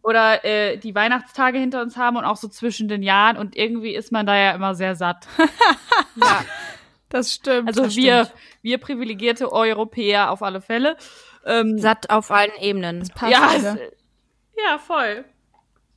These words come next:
Speaker 1: Also, das ist die erste Karte von zweitausendeinundzwanzig und ich
Speaker 2: Uh.
Speaker 1: lese sie euch mal vor.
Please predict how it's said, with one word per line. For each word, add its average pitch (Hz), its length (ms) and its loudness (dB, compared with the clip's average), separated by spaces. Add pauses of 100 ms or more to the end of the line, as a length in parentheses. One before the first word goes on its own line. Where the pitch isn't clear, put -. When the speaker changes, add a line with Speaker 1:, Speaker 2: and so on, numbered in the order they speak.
(280)
Speaker 1:
Also, 262 320 0
das 220 140 -4
ist - 80 -18
die 240 60 -10
erste 294 360 2
Karte 277 360 2
von 254 180 -4
zweitausendeinundzwanzig 247 1200 0
und 202 100 -2
ich 202 80 0
Speaker 2:
Uh. 202 80 2
Speaker 1:
lese 247 340 0
sie 226 160 -4
euch 214 280 2
mal 269 160 2
vor. 160 680 -4